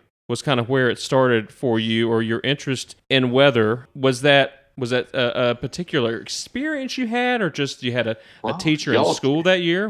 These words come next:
Speaker 1: What was it?
Speaker 2: <laughs> Well, y'all, y'all really did your
Speaker 1: <laughs>
Speaker 2: research.
Speaker 1: We
Speaker 2: I'm
Speaker 1: did.
Speaker 2: impressed.
Speaker 1: Yep.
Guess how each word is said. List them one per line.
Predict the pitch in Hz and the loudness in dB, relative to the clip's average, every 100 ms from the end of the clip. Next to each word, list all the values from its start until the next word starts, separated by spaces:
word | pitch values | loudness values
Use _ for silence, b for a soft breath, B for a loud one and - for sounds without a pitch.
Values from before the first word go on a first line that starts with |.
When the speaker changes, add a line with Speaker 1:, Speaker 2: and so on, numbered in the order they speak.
| 165 | -4
Speaker 1:
What | 160 | -2
was | 165 117 | 0 -2
it? | 101 - _ | -4 -14 _
Speaker 2:
<laughs> | - - | -18 -2
Well, | 127 120 - 190 | 0 2 0 0
y'all, | 151 147 - - - | 4 4 2 -4 -2
y'all | - 302 - 160 | 2 2 2 -2
really | 139 180 - | 0 -2 -2
did | - - 208 - | -8 -4 -4 -2
your | 220 | -2
Speaker 1:
<laughs> | 190 | -2
Speaker 2:
research. | - - - 185 113 | -4 -8 -2 -4 0
Speaker 1:
We | 113 | 0
Speaker 2:
I'm | 180 175 | 2 0
Speaker 1:
did. | 143 | 0
Speaker 2:
impressed. | 117 - - 220 294 117 | -6 -16 -6 -2 -2 -2
Speaker 1:
Yep. | 139 | -6